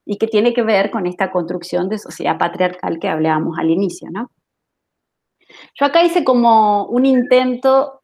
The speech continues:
eh, de periodización de algunas etapas que serían como importantes para pensar el proceso migratorio desde Chiloé a la Patagonia. Y cuando hablo de la Patagonia, insisto, estoy hablando de la Patagonia en general,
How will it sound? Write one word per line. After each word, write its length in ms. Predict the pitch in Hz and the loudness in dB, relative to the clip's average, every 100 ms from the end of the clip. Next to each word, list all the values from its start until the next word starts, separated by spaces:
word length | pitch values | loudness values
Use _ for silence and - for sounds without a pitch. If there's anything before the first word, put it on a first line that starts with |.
| _ | _
eh, 380 | 185 180 175 175 | -16 -14 -14 -14
de 160 | 175 175 | -8 -6
periodización 1300 | 190 185 175 185 190 180 - 233 240 226 226 269 294 - | -4 -4 -6 -6 -10 -12 -2 2 4 4 2 -4 -8 -4
de 60 | |
algunas 360 | 180 180 233 233 | -4 -2 -2 -2
etapas 560 | 202 - 233 233 214 - | -4 0 0 0 -6 -8
que 100 | 196 | -14
serían 280 | 190 196 | -8 -8
como 220 | 202 214 190 | -6 -8 -8
importantes 680 | 180 185 180 - 233 247 | -8 -10 -4 2 2 2
para 280 | 254 196 180 | -2 0 0
pensar 360 | 185 180 180 233 | -2 -4 -2 0
el 80 | 240 | 0
proceso 360 | 202 214 208 | -2 -6 -6
migratorio 600 | 220 175 185 196 226 233 | -8 -6 -8 -4 0 0
desde 300 | 214 233 247 | 2 0 -2
Chiloé 320 | 254 220 190 | -4 -2 0
a 60 | 202 | 2
la 120 | 202 | 2
Patagonia. 580 | 196 170 165 160 156 165 | 2 0 0 0 0 0
Y 60 | 165 | 0
cuando 240 | 196 202 | -2 2
hablo 180 | 226 269 | 2 2
de 60 | |
la 120 | 277 277 | 2 2
Patagonia, 420 | 269 269 285 302 | 2 4 4 4
insisto, 460 | 302 285 277 311 | 0 -2 0 0
estoy 260 | 294 269 247 | 0 0 2
hablando 260 | 233 226 247 | 2 2 0
de 60 | |
la 60 | 247 | 0
Patagonia 440 | 190 185 185 220 | -2 -2 -4 -4
en 60 | 220 | -6
general, 440 | 196 165 170 156 | -8 -8 -6 -8